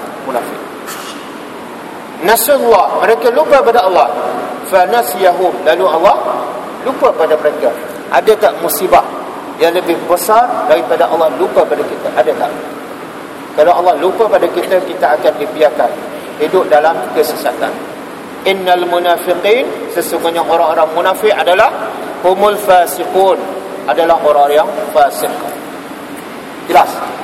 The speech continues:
Jelas, ha? Nampak tak dalam masyarakat kita orang yang menyuruh benda ma-, mungkar? Nampak tak? Berlaku tak? Berlaku. Itulah sifat-sifat munafik. Walaupun dia kaki masjid, tapi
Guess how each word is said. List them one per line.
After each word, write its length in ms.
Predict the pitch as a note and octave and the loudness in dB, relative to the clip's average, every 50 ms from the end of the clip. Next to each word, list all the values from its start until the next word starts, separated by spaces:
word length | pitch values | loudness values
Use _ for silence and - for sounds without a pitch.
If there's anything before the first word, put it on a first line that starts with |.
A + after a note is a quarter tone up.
| - - - - - | -12 -12 -14 -10 -2
Jelas, 200 | C#3 D#3 E3+ D#3 - | 2 4 4 4 4
ha? 160 | D#3 F3+ - - - - - - - - - - - - - - - - - - - - - - - D3+ | 2 0 0 -2 -6 -10 -10 -12 -12 -14 -14 -14 -14 -14 -14 -14 -14 -14 -14 -14 -14 -14 -14 -6 -4 -4
Nampak 320 | E3+ - G#3+ F3+ F3+ - | 0 2 2 2 4 6
tak 160 | F3+ C#3+ A#2+ | 4 4 6
dalam 240 | B2+ D3 D#3+ D#3+ D3+ | 4 4 4 4 2
masyarakat 400 | D#3+ D#3 - F3 E3 D#3+ E3 F#3+ - - | 0 0 0 0 0 2 0 -2 -2 -2
kita 240 | D#3 - - C#3+ C3+ - | -2 2 2 2 4 4
orang 240 | D3+ D#3+ E3 E3 D#3+ | 4 4 4 4 4
yang 120 | D#3+ D#3 D3+ | 2 -2 -2
menyuruh 240 | D#3 D#3+ E3 D#3+ D#3+ | -2 -2 0 2 2
benda 240 | - D#3 D3 D#3 D3 | 2 2 2 2 0
ma-, 160 | D#3 E3 D#3 D3 - - - - | 0 -2 -4 -4 -6 -8 -6 -6
mungkar? 280 | - - - - - - - - - | -6 0 2 2 2 0 -2 -6 -6
Nampak 240 | D3 D#3 F#3 F3 - | 0 2 2 2 4
tak? 120 | B2 - - - - - - | 2 0 0 -4 -8 -6 0
Berlaku 320 | - D#3+ - - G3 F3 | 0 0 2 2 -2 0
tak? 160 | - - - - - | 0 0 0 0 -2
Berlaku. 240 | C#3 - - - - - - - - - - | -4 -4 -4 -8 -10 -12 -12 -12 -12 -12 -8
Itulah 320 | - E3 - - A3 F#3 | -6 -2 2 4 4 4
sifat-sifat 640 | - - - - - - E3+ - - A#3+ G#3+ - - - - | 4 2 -2 0 2 2 2 2 0 -2 0 0 0 0 0
munafik. 320 | - - - - - - - - | -2 -2 -2 -2 -6 -8 -8 -2
Walaupun 480 | - F#3+ A3+ A#3 A#3 A3+ A#3 G#3 F#3+ | 2 4 4 4 2 2 0 -2 0
dia 160 | F#3 F#3+ A3 C#4 - - - - - - - - - - - - - - - - - | 4 4 4 4 2 -2 -4 -6 -8 -8 -10 -10 -10 -12 -12 -14 -14 -14 -12 -2 0
kaki 240 | F#3+ F3+ F#3 - F#3+ | 0 0 0 -2 -2
masjid, 400 | F#3 F3+ E3+ - - - D#3+ F3+ - - - - - - | -2 -2 -2 -2 -4 -4 -4 -4 -6 -8 -12 -12 -10 -4
tapi 240 | - G#3 G#3 G#3+ G#3 | -2 0 0 2 0